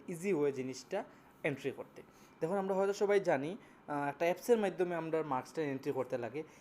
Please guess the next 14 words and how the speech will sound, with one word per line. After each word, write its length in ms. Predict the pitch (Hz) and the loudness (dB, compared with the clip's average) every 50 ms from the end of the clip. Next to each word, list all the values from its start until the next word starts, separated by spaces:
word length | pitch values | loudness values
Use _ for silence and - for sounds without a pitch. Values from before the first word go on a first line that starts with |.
| - - | -14 -10
এবং 200 | - 147 160 165 | -6 -4 -2 -2
এটার 140 | 170 175 175 165 - | -2 -4 -6 -8 -8
প্রসেসটা 440 | 170 165 175 202 196 - - 190 165 | -8 -4 -4 -4 -4 0 2 2 2
আমি 140 | 165 160 | 2 0
আপনারা, 280 | 147 139 - 156 151 147 | -4 -6 -6 -4 -2 0
uh, 640 | 147 156 151 139 - - 147 139 131 131 127 123 123 | 2 0 0 0 -2 -2 2 2 4 4 2 0 -2
ভিডিও 240 | 127 123 120 139 139 | -6 -4 -4 -4 -2
লাস্ট 320 | 135 131 139 135 - - | 0 -2 -2 -2 -6 -12
অবধি 120 | 160 156 | -10 -6
দেখাইমু, 280 | 143 147 143 156 151 147 | -6 -4 -4 -4 -4 -4
আপনারা 220 | 131 - - 127 | -6 -6 -8 -8
কমপ্লিট 380 | 123 - - 135 127 131 156 151 151 143 135 139 | -8 -8 -10 -10 -10 -10 -14 -14 -14 -16 -12 -6
দেখবা 240 | 131 131 120 120 127 | -4 -4 -2 -2 -2
ভিডিওটা। 380 | 110 110 101 - - 95 - | -4 -4 -8 -12 -16 -18 -20